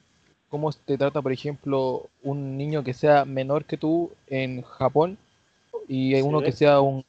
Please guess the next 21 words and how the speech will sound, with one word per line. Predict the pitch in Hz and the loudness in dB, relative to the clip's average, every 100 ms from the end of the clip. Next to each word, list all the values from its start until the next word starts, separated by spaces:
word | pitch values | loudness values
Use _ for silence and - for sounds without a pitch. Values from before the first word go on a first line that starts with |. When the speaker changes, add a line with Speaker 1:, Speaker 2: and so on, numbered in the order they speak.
| - 139 | -4 -4
Speaker 1:
un | 139 127 | 0 2
gaijin, | 139 127 160 214 _ 139 | 2 2 -6 -8 _ -10
en | 135 | -8
este | 143 | -2
caso | 131 139 131 | 0 0 -2
yo, | 131 165 - | -2 -2 -6
como | - 127 | -8 -8
soy | 127 135 139 135 131 131 127 _ | -2 -2 0 -2 -4 -8 -14 _
de | 123 | -4
afuera. | 127 170 151 196 _ _ _ _ _ _ _ _ _ _ - | 0 4 4 0 _ _ _ _ _ _ _ _ _ _ -16
Speaker 2:
Sí. | - 127 120 _ | -6 -6 -6 _
Speaker 1:
¿Te | - | 0
trato | 147 156 | 4 6
de | 147 | 6
la | 131 | 6
misma | 143 156 - | 2 -4 -6
forma | 165 175 185 - _ | -4 0 0 -4 _
que | 165 165 | -2 0
un | 170 | 0
niño | 180 175 | -4 -4
japonés | 175 190 277 | -2 -2 -6